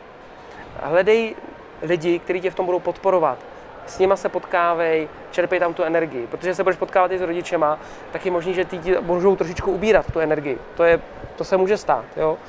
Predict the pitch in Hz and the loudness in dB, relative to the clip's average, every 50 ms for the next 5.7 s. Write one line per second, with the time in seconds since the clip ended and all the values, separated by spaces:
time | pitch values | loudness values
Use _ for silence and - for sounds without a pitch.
0 | - - - - - - 156 143 180 156 170 180 185 170 185 175 175 - 185 180 | -18 -18 -18 -16 -14 -10 -4 -2 0 2 2 2 2 4 4 4 4 6 6 6
1 | 180 170 165 175 165 - 175 170 165 170 175 180 170 170 170 160 165 175 170 170 | 6 6 4 2 2 2 0 0 0 0 2 2 4 4 2 2 0 0 0 0
2 | - 170 - 180 170 175 170 - 175 175 180 - - 151 - - - - - - | 0 0 0 0 0 -2 0 0 0 0 0 -2 -6 -12 -16 -16 -14 -14 -8 0
3 | - 180 180 185 180 - - - - 302 302 - - - 202 196 190 208 185 151 | 2 4 4 4 2 0 -6 -10 -8 -8 -8 -4 -2 0 2 2 4 4 4 2
4 | - - - - - 190 - 196 - - 214 208 196 160 131 - - - - - | 2 0 -4 -6 -4 -4 -2 -2 0 2 4 4 4 2 -2 -6 -10 -14 -18 -16
5 | - - 175 185 185 - - - 190 208 208 208 208 | -8 -4 -4 -4 -4 -4 -4 -2 0 2 2 2 0